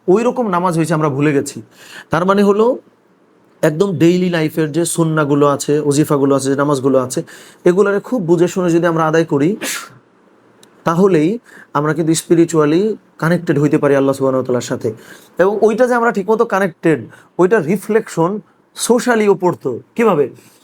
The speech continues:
যে আমি নামাজ আদায় করছি খুব বুঝে শুনে, আল্লাহু আকবার বললাম, আমি রুকু সিজদা করলাম, আমার মাথা নিচা হইলো, তার মানে ব্যক্তি জীবনে আমার গলা উঁচা হয়ে যাইতো না। গলা উঁচা হইতো না মানে কি? যে আমি নামাজ পড়ছি, রুকু সিজদা করে আসলাম, মসজিদ থেকে বেরোয় আমি বকাঝকা দেয়া শুরু করছি, "এই মসজিদে কথা কয় কেডা রে?"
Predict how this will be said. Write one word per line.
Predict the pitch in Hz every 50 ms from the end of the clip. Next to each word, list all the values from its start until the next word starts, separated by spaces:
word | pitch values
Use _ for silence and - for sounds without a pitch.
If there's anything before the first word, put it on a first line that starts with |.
| _ _ -
যে | 151 190
আমি | 208 202
নামাজ | 185 185 208 202
আদায় | 214 208 208 190
করছি | 190 190 156 175 170
খুব | 156 208 220
বুঝে | 180 165 160 170 165
শুনে, | 165 160 139 139 156 185 - - _ _ - - - -
আল্লাহু | 147 165 175 175 165 170
আকবার | 156 165 156 160
বললাম, | 143 147 143 143 143 143
আমি | 147 147 147
রুকু | 151 156 170 156
সিজদা | 160 156 143 151 147
করলাম, | - 151 147 147 147
আমার | 147 147
মাথা | 143 151 151 - 160 147
নিচা | 147 139 151 143
হইলো, | 143 139 131 135 135 135 - - - - - _ _ -
তার | 165 170
মানে | 196 202 196
ব্যক্তি | 165 175 185 - 214 214
জীবনে | 208 214 214 214
আমার | 208 196 175
গলা | 143 160 170 185
উঁচা | 180 180 185 180 202 180
হয়ে | 165 151 143
যাইতো | 139 147 135 - 131
না। | 120 107 104 - _ _ _ _ _ -
গলা | 170 185
উঁচা | 202 202 170 208
হইতো | 196 175 180
না | 175
মানে | 165 160 147 143
কি? | 147
যে | 147
আমি | 165 165 165
নামাজ | 170 175 185 180 -
পড়ছি, | 175 170 160 - 156 151 147 143 - - - - - _ 156
রুকু | 165 160 185
সিজদা | 165 156 165 156 165
করে | 156 165 160 160 151
আসলাম, | 147 - 156 151 139 139 135 143
মসজিদ | 147 165 160 - 175 170
থেকে | 180 156 156
বেরোয় | 156 160 160 156 156
আমি | 151 151
বকাঝকা | 143 151 147 170 160 156 143 151 151
দেয়া | 139 147 143
শুরু | 127 147 143 139
করছি, | 143 143 117 - - 139 135 127 - - - _ _ -
"এই | 156 175 180
মসজিদে | 160 165 156 - 170 160 160
কথা | 165 165 160 156
কয় | 143 156 156
কেডা | - 170 165 165 165 160
রে?" | 151 147 156